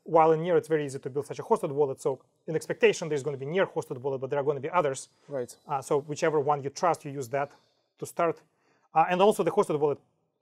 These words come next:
Speaker 1: can choose to pay for your fees.
Speaker 2: Uh-huh.
Speaker 1: So, like,
Speaker 2: Right,
Speaker 1: we,
Speaker 2: like
Speaker 1: we have
Speaker 2: Argent.
Speaker 1: strong incentive to pay for your fees because we want people to use Near.
Speaker 2: Right.
Speaker 1: Right.
Speaker 2: And you have lots of tokens.
Speaker 1: And, and yeah, we have, we have tokens, right? So, so we have an incentive. But someone else,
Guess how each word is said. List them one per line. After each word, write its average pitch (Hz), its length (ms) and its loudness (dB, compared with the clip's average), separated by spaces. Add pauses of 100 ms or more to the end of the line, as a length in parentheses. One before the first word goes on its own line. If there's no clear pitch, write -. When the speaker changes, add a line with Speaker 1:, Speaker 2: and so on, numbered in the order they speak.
(180)
Speaker 1:
can 175 200 -2
choose 165 180 -8
to - 100 -14
pay 151 180 -2
for 147 120 -12
your 139 120 -4
fees. 165 320 -14 (260)
Speaker 2:
Uh-huh. 127 240 -14 (100)
Speaker 1:
So, - 140 -6
like, 139 160 -4 (180)
Speaker 2:
Right, 143 240 0
Speaker 1:
we, 180 100 0
Speaker 2:
like 147 100 4
Speaker 1:
we 185 40 2
have 143 140 6
Speaker 2:
Argent. 127 140 -4
Speaker 1:
strong 226 180 6
incentive 151 400 -4
to - 80 -10
pay 143 160 -2
for 143 120 -8
your - 100 -4
fees 175 200 -6
because 135 260 -6
we 139 100 -4
want 139 200 -4
people 143 260 -10
to 139 100 -16
use 131 180 -8
Near. 139 260 -10 (280)
Speaker 2:
Right. 127 360 -4
Speaker 1:
Right. 131 260 -4
Speaker 2:
And 143 140 -4
you 139 60 -4
have 139 120 0
lots 135 240 -2
of 127 100 -16
tokens. 123 380 -16 (380)
Speaker 1:
And, 170 140 0
and 170 180 -4
yeah, 156 180 2
we 143 140 -2
have, 143 260 0
we 151 80 -8
have 143 200 -6
tokens, 135 360 -4
right? 127 160 -4
So, 156 120 -4
so 156 120 -6
we 151 80 -2
have 151 140 -2
an 147 80 -4
incentive. 139 400 -10
But 156 140 -2
someone 185 280 0
else, 165 280 0